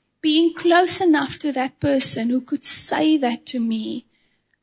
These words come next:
my perception changed. I realized my wrong and our relationship changed. Staying, staying when there's hard conversations,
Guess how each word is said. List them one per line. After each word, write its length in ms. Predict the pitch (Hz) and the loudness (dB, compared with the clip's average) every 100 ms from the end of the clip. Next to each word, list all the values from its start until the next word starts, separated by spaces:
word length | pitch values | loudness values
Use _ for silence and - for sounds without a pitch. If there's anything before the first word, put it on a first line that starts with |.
| _ | _
my 120 | 262 | -6
perception 760 | 269 269 - 302 - - 285 262 | -2 -2 -2 0 2 2 2 0
changed. 760 | - 240 226 226 254 262 - - | -2 -2 -2 -2 0 0 -2 -4
I 100 | 254 | -2
realized 760 | 247 247 262 277 285 269 - 277 | 0 4 4 4 2 0 -4 -2
my 340 | 233 240 269 | 0 2 4
wrong 580 | 247 220 214 214 262 - _ _ _ _ - | 4 2 0 -2 -4 -6 _ _ _ _ -2
and 180 | 262 262 | -2 0
our 200 | 262 262 | 2 4
relationship 1080 | 262 262 247 233 294 - 294 254 - - - | 4 4 4 4 4 4 2 2 2 0 -8
changed. 840 | - 190 214 233 254 - - - - _ _ _ _ _ | -6 -6 -8 -10 -10 -10 -8 -10 -12 _ _ _ _ _
Staying, 800 | - - - 311 302 214 196 233 - - | -6 -6 0 2 2 0 -6 -10 -14 -6
staying 680 | - - - 302 330 302 277 | -6 -4 -4 0 2 2 2
when 180 | 262 254 | 0 0
there's 240 | 254 247 | 0 -2
hard 380 | - 254 254 - | -2 -2 -2 -2
conversations, 960 | 247 247 240 - 247 247 208 226 - | 0 0 0 0 2 2 2 -2 -6